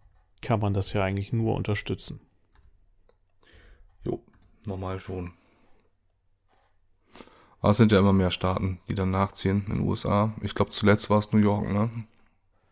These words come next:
Speaker 1: Ja, auch natürlich recht interessant, recht erfreulich.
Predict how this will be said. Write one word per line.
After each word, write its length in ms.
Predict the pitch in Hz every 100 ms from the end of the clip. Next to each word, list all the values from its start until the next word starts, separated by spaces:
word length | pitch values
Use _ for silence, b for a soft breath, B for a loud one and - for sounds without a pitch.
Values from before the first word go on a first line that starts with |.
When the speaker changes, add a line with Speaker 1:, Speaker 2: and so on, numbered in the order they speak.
| _ _ _ -
Speaker 1:
Ja, 200 | 113 104
auch 260 | - 117 - -
natürlich 640 | 127 - 117 113 110 - -
recht 220 | 110 -
interessant, 880 | 117 107 - - 143 - 139 131 -
recht 420 | 113 - - - _ _ _ _ _ _ _ _
erfreulich. 920 | - 107 - - - 131 120 117 -